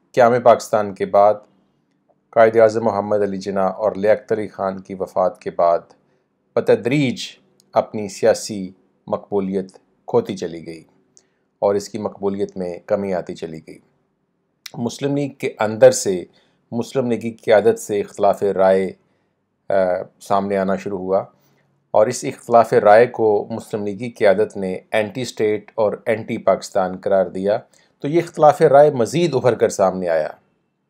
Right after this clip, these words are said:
दूसरी जानब पाकिस्तान बनने के बाद मुल्क में आम इंतखाबात भी ना करवाए गए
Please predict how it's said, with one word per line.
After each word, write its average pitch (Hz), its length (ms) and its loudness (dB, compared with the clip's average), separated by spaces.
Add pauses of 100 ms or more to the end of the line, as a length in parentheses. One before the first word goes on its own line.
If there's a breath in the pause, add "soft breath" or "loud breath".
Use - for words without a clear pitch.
(520)
दूसरी 147 380 -4
जानब 120 400 6 (560)
पाकिस्तान 131 420 4
बनने 113 300 0
के 104 120 -4
बाद 95 400 2 (540)
मुल्क 127 360 2
में 92 320 -2 (540)
आम 113 240 6
इंतखाबात 101 540 0
भी 101 180 -8
ना 113 100 0
करवाए 101 400 2
गए 95 300 -2